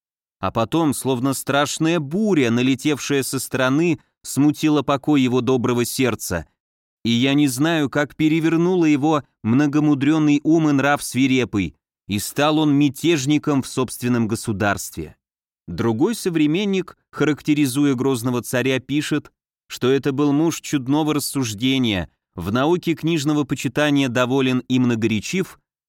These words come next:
зело ко ополчению дерзостен за своё отечество стоятелен, на рабы от Бога данный ему жестосерд,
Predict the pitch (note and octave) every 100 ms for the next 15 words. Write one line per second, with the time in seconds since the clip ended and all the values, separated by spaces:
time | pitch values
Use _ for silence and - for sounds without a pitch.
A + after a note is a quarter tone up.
0 | _ - F#2 D3 F3 F#3+ F3 D#3+ C#3+ D3+
1 | - E3 D#3+ D#3 B2+ D3 C3+ C#3 - D3
2 | C3+ A#2 A2+ C3+ C3+ B2+ A#2 C3 C3 -
3 | B2 A#2+ B2 A#2 A#2+ C3+ D3 C3+ C3 -
4 | _ _ _ G#2+ B2+ C#3 C3+ D#3+ D3+ B2+
5 | D3 C#3+ C3 C#3 C#3+ C#3 C3 C3 B2 A#2+
6 | - B2 - A#2 C3+ C#3